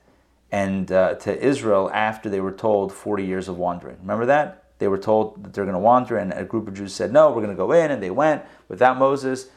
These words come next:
and then they got cut down by the, by the nations there. Anyway, some say he was part of that group. Either way, um,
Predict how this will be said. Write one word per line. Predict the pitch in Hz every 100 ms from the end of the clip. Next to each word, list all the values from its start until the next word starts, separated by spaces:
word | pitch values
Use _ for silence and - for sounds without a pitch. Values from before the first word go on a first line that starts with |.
| _
and | -
then | 104
they | 104
got | 98 92
cut | 113 110
down | 110 107
by | 98
the, | 87
by | 80 95
the | 95
nations | 107 127 123 117
there. | 117 113 110 - _ - - - - -
Anyway, | 92 71
some | 117 113
say |
he | 107
was | 98
part | 98 92
of |
that | 107 139
group. | 135 123 - - _ _ -
Either | 147 135 120
way, | 110 101 104 107 _ _ _ _
um, | - 101 98 98 101 95